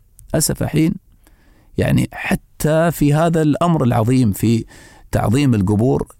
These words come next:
المسلمين سووا مثل ما يسوي اليهود والنصارى. وباقي الأشياء بعد، الشبه بهم في لباسهم، في شعورهم، في عاداتهم، للأسف يعني.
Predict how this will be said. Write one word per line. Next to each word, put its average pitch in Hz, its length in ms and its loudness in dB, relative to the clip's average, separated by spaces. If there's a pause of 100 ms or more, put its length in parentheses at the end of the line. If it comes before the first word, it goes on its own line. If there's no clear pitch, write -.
المسلمين 98 680 2
سووا 101 340 0
مثل 95 260 0
ما 95 120 2
يسوي 104 300 0
اليهود 95 280 2
والنصارى. 82 540 -4 (1400)
وباقي 247 520 2
الأشياء 220 440 0
بعد، 160 340 0
الشبه 113 520 0
بهم 98 540 2
في 101 300 -2
لباسهم، 104 720 0
في 95 160 -2
شعورهم، 104 640 -2
في 92 180 -2
عاداتهم، 107 580 0
للأسف - 520 -4
يعني. 82 360 -6